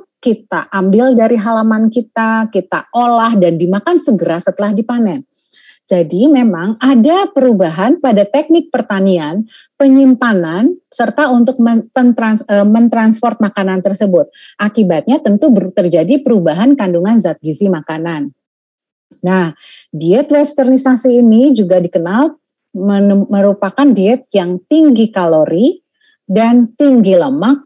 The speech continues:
tetapi rendah serat. Sangat dimengerti karena serat ini bukan, eh,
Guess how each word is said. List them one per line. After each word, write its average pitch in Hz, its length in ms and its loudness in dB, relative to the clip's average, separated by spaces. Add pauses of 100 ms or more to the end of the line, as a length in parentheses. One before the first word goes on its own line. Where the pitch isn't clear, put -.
tetapi 196 640 -2
rendah 180 320 -2
serat. 202 400 -4
Sangat 156 320 -12
dimengerti 208 480 -2
karena 170 240 -4
serat 180 320 -6
ini 202 240 0
bukan, 202 560 -2 (480)
eh, 190 160 2